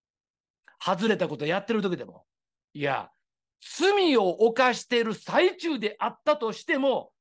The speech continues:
神は私たちに対する愛をおやめにならないんですね。罪そのものは憎みますよ。罪の行為そのものは神はお憎-、憎まれますよ。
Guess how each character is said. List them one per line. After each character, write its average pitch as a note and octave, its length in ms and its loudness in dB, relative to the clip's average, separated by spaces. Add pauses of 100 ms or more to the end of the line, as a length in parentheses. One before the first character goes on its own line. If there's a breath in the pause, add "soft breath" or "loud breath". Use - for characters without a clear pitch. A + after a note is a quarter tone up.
(240)
神 A#3+ 300 -4
は F3+ 280 0
私 A#3 360 0
た D#3+ 140 -2
ち D#3+ 120 -16
に D#3 80 -18
対 F3+ 220 -4
す D3+ 120 -20
る D3+ 200 -12
愛 G#3+ 360 0
を D3 200 -6
お G3 100 -4
や A3+ 140 -2
め A#3+ 140 -10
に A#3 180 -14
な G3+ 160 -8
ら C4+ 140 -4
な B3 100 -2
い G3 60 -6
ん D#3 40 -12
で A#2+ 80 -20
す - 120 -20
ね。 A2+ 80 -20 (1080)
罪 G#4 340 -4
そ F4 200 -6
の F4 160 -2
も E4 140 -4
の G#3+ 160 -8
は B3 240 -2
憎 G3+ 200 -12
み G3 100 -12
ま E3+ 120 -12
す - 100 -20
よ。 G#2+ 200 -18 (960)
罪 C#4+ 260 -6
の A#3 160 -4
行 B3 240 -6
為 A3 120 -8
そ B3 180 -4
の B3 100 -2
も B3 140 -4
の G#3 100 -6
は G#3+ 300 -4 (260)
神 G3 300 -8
は D3+ 100 -6
お D3+ 100 -10
憎-、 E3+ 400 -16
憎 G3+ 220 -10
ま G#3 140 0
れ F#3+ 60 -4
ま E3+ 120 -6
す - 100 -20
よ。 E2+ 120 -20